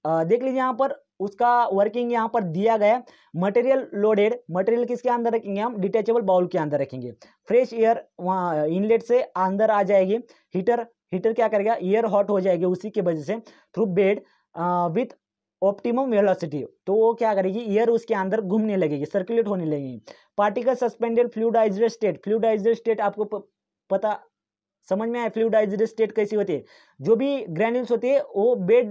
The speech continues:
ड्रायर की, अ, बेड ड्रायर के ऊपर जो भी ग्रैन्यूल्स प्रेजेंट होते हैं वो फ्लैट हो जाते हैं, मतलब ऊपर की तरफ जाने लगते हैं। ओके, उसी को हम फ्लूइडाइज्ड स्टेट ब-, बोलते हैं।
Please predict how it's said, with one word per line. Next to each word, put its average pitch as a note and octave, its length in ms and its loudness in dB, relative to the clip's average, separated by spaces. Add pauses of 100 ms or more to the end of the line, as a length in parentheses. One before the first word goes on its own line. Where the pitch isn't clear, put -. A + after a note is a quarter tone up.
ड्रायर G#3+ 300 2
की, A3 240 -6
अ, D#3+ 180 -4
बेड D3 500 2
ड्रायर G3+ 340 0
के A3 100 -2
ऊपर G#3+ 220 -2
जो G#3 100 -2
भी A3+ 100 -2
ग्रैन्यूल्स G3 460 -2
प्रेजेंट G3+ 420 -2
होते F#3 160 0
हैं A#3+ 120 -4 (280)
वो G#3 80 2
फ्लैट B3+ 320 0
हो B3 100 4
जाते F#3+ 200 0
हैं, F#3 80 0
मतलब G#3+ 260 -2
ऊपर A3 240 -2
की B3 100 -6
तरफ A#3 200 0
जाने F#3+ 240 0
लगते D#3 260 -2
हैं। C3+ 80 -4
ओके, G3+ 280 0 (180)
उसी G3+ 220 -4
को A#3 80 -2
हम C4 140 0
फ्लूइडाइज्ड G#3 580 2
स्टेट A#3+ 360 -2
ब-, E3 280 0
बोलते C#3+ 280 -2
हैं। A#2 140 -10